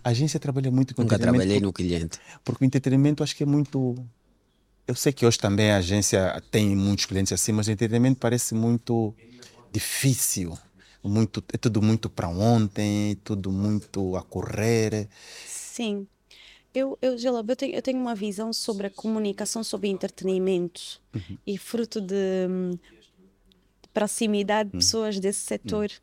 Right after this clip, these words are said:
Speaker 3: os entendo muito melhor. Eh, na comunicação nós queremos deixar um conceito,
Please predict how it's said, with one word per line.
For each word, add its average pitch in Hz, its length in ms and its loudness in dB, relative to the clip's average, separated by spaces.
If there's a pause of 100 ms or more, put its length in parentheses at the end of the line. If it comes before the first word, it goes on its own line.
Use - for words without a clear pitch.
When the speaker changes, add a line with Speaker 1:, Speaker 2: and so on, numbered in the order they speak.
(340)
Speaker 3:
os 220 200 0
entendo 220 400 -2
muito 214 360 -2
melhor. 185 360 -2 (920)
Eh, - 320 -6
na 220 180 -4
comunicação 233 560 -4
nós 240 160 -4
queremos 226 340 -4
deixar 214 520 -4
um 220 140 -4
conceito, 202 1120 -4